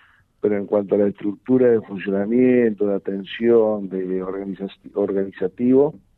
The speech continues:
ya, ya estamos bien, estamos bien, un poco ya en este, hoy, por ejemplo, si usted recorre el, el predio del camping, va a encontrar que ya tiene toda la señalización dada, donde es peatonal, donde es vehicular. Eh, tenemos todo el cerramiento hecho,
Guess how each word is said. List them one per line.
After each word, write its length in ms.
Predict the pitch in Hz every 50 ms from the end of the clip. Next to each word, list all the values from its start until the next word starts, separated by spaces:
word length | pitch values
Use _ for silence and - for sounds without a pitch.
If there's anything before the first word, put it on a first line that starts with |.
| _ _ _ _ _ _ _ _ _ _ _ _ _ _ -
ya, 680 | 123 120 117 117 113 110 107 107 107 104 101 101 95 92 95 87
ya 80 | 110 107
estamos 320 | _ - 135 135 131 143
bien, 300 | 180 180 143 107 87 - _ _
estamos 280 | _ 113 123 131 135
bien, 280 | 151 151 147 143 139 131
un 160 | 120 107 95
poco 640 | 113 113 - - 107 107 101 98 98 98 95 98 - _ _ _ _ _
ya 120 | 110 110
en 100 | 113 117
este, 320 | 117 113 _ _ 127 117 -
hoy, 280 | - 117 131 143 139 135
por 260 | - _ - 117 110
ejemplo, 340 | 107 - 123 117 113 120 107
si 140 | - - 117
usted 320 | 110 - _ - 117 117
recorre 580 | 110 113 110 _ _ - 117 113 117 113 110 107
el, 300 | 101 101 98 90 90 _ _ _ _ _ _ _ _ _ _ _ _
el 100 | 101 98
predio 440 | _ _ 110 117 120 120 117 110 107
del 140 | 104 104
camping, 420 | 104 - 113 117 117 117 131 127 113 101
va 60 | 101
a 40 | 104
encontrar 440 | 98 - 101 98 92 - 104 104 101
que 80 | 98 101
ya 100 | 101 98
tiene 200 | - 107 104 104
toda 180 | 95 107 101 98
la 80 | 95 -
señalización 680 | - 90 90 92 90 85 - 90 85 - 101 98 95
dada, 380 | 98 98 98 98 101 101 101 98
donde 320 | 95 95 95 98 95 95 - _
es 180 | 101 101 90 -
peatonal, 580 | _ - 92 87 - 95 98 117 117 117 110 104
donde 240 | 101 98 95 95 87
es 60 | 87
vehicular. 680 | 92 92 92 _ _ 107 95 107 107 110 110 107 107 _ _ _ - - - _ _ _ _ _ _ _ _ _ _ _
Eh, 480 | - 117 117 117 117 113 113 110 110 98
tenemos 260 | - 113 117 113 110 -
todo 120 | 117 110
el 60 | 107 -
cerramiento 680 | - 107 98 104 101 101 107 107 104 107 - - 110 117
hecho, 760 | 127 135 135 127 _ - - 135 135 131 131 131 131 135 -